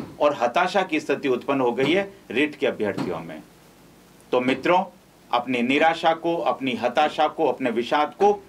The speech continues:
दूर निकालें। ये तो तय है मित्रों कि रिट की भर्ती लंबे समय से अटक रही है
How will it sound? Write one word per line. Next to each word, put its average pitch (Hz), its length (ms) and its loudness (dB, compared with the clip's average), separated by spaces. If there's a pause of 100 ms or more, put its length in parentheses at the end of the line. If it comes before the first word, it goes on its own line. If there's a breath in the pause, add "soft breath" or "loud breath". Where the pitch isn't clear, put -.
(200)
दूर 151 300 4
निकालें। 98 560 -4 (500)
ये 135 160 2
तो 202 160 2
तय 190 240 2
है 175 200 2
मित्रों 160 360 2
कि - 400 -4
रिट 160 260 0
की 180 100 2
भर्ती 127 360 0
लंबे 156 340 0
समय 147 260 0
से 143 140 -2
अटक 147 280 0
रही 160 220 0
है 185 180 -2